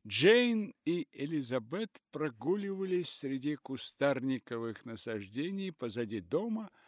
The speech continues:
и заметили экономку, которая спешила к ним. Решив, что та пришла позвать их к матери, они пошли ей навстречу. Приблизившись, они услышали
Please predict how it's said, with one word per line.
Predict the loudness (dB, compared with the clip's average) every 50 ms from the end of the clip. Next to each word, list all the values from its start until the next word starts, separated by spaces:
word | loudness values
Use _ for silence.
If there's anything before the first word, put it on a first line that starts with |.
| -20 -20 -20 -20 -20 -20 _ _ _ _ _ _ _ _ _ _
и | 2 4 4
заметили | 6 8 8 8 8 8 6 6 6 4 6 6 4
экономку, | 6 6 6 6 8 8 8 8 6 6 4 2 0 -2 -2 -4 -4 -2
которая | 0 -2 -2 -2 -2 -2 0 0 0 0
спешила | -2 -6 -8 _ -4 -4 -4 -4 -4 -6 -8 -8 -8 -8 -10 -10
к | -10 -12 -12
ним. | -10 -12 -12 -14 -16 -18 -20 _ _ _ _ _ _ _ _ _ _ _ _ _ -20 -20 -20 -20 -20 -8 0
Решив, | 6 8 8 8 8 6 4 4 4 2 2 2 0
что | -4 -2 0 0 0 2
та | 2 2 4 4 2
пришла | 0 -2 -4 -2 -2 -2 0 0 0 0 0
позвать | 2 2 2 2 2 0 0 2 4 4 6 6 4 2 -2 -4 -2
их | 0 2 0 0 -2 -2
к | -2 2
матери, | 2 4 4 2 2 -2 -2 -4 -2 2 2 2
они | 4 4 2 2 0
пошли | 0 -2 -2 -2 -2 -4 -4 -2 -2 0 0
ей | 2 2 2 0 0
навстречу. | 0 -2 -2 -4 -6 -10 -8 -4 -2 0 0 0 0 -2 -4 -6 -6 -4 -6 -6 -8 _ -20 -20 -20 -20 -20 -20 -20 -20 -20 -20 _ _ 2
Приблизившись, | 6 6 6 8 8 8 8 10 8 8 8 6 4 4 4 2 0 0 -2 -2 -2 -2 -2 -4 -4 -2
они | -2 -2 -2 -2 -2 -2 -4 -4 -6 -10 _
услышали | -8 -6 -6 -6 -6 -6 -6 -6 -4 -4 -4 -4 -4 -4 -4 -4 -4 -6 -8